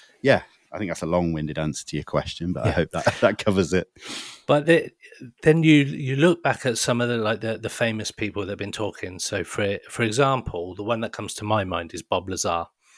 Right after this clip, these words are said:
Speaker 2: And you talk
Speaker 1: Right.
Speaker 2: about people not wanting to come out of a story because of fear of, um, being ridiculed, it affecting their life in a negative way, friends disown him. And Bob Lazar came out when it was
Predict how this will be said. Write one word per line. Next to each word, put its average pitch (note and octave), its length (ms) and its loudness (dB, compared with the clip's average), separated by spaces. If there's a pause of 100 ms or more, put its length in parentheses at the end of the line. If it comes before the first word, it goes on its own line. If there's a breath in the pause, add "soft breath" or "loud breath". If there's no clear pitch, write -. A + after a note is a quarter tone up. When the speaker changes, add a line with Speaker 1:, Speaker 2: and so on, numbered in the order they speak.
(440 loud breath)
Speaker 2:
And G2+ 120 -6
you G#2+ 80 -4
talk D#3 180 6
Speaker 1:
Right. C#3 80 0
Speaker 2:
about G#2 260 0
people A#2 340 0
not B2+ 320 2
wanting A#2+ 320 -4
to - 100 -6
come A2+ 220 -2
out A2 180 2
of F#2+ 80 -6
a G#2 60 -2
story G2 420 0
because F#2+ 440 -6
of - 40 -10
fear F#2+ 420 0
of, F2+ 200 -6 (540 loud breath)
um, F2+ 480 2
being F2+ 460 0 (180)
ridiculed, G2+ 1080 2 (160)
it G2+ 120 -8
affecting G#2 520 -4
their F#2+ 160 -8
life G2+ 560 -4 (300)
in A2 140 -8
a G#2 60 -12
negative G#2+ 520 -2
way, G2+ 520 -4 (300 soft breath)
friends G2+ 380 -6
disown G#2 340 -4
him. G2 160 -10 (240 loud breath)
And G2+ 100 -4
Bob C3+ 200 2
Lazar G#2+ 400 2
came A2+ 320 0
out G2 300 0 (180)
when G#2+ 220 -2
it A2+ 120 -4
was G#2 400 -2